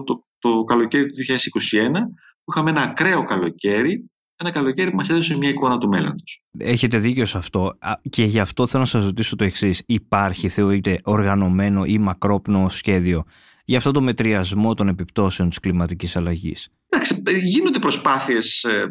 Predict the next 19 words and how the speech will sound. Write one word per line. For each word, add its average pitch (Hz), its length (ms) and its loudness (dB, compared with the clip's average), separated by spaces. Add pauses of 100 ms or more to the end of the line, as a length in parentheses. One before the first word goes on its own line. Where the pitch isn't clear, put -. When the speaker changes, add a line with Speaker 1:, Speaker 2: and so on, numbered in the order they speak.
Speaker 1:
σε - 140 -2
παγκόσμιο 147 500 0
επίπεδο 107 340 -4
για 98 100 -6
το 95 120 -10
μετριασμό 95 360 -4
της 110 120 -8
κλιματικής 98 420 -4
αλλαγής, 107 380 0
που 220 100 -2
σημαίνει 139 560 2
κυρίως 170 340 2
να 175 160 0
περιορίσουμε 143 640 0
τις - 140 -6
εκπομπές 156 520 -2
των 135 160 -4
θερμοκηπικών 110 680 -2
αερίων 160 560 -2